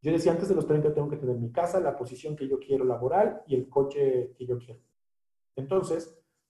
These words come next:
me levanto a los veintisiete y sé que no tengo mi casa, pues claro que me puse a llorar. O sea, dije, "¿Cómo es posible que no tenga mi casa? ¿Cómo es posible que no tenga mi casa?".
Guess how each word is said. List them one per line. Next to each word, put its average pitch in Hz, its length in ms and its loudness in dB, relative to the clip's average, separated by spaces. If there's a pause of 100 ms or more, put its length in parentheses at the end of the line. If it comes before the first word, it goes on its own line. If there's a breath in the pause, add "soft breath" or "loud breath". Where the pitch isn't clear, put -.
(140)
me 156 120 2
levanto 175 260 6
a - 20 2
los 202 100 4
veintisiete 165 800 0 (840)
y 127 140 -8
sé 165 180 -2
que 165 80 -6
no 151 140 -2
tengo 143 260 0
mi 143 120 -4
casa, 135 460 -4 (1040)
pues 123 140 -16
claro 143 260 2
que 147 100 -2
me 131 60 -2
puse 123 240 -4
a - 20 2
llorar. 170 300 0
O 180 80 0
sea, 123 100 -4
dije, 127 460 -4 (100)
"¿Cómo 165 160 0
es 170 60 -4
posible 160 240 -6
que 147 80 -4
no 139 80 -4
tenga 143 140 -4
mi 147 80 -8
casa? - 360 -10
¿Cómo 117 160 -16
es 120 60 -12
posible - 220 -16
que 135 80 -6
no 123 40 -4
tenga 127 160 -8
mi 143 100 -8
casa?". - 300 -6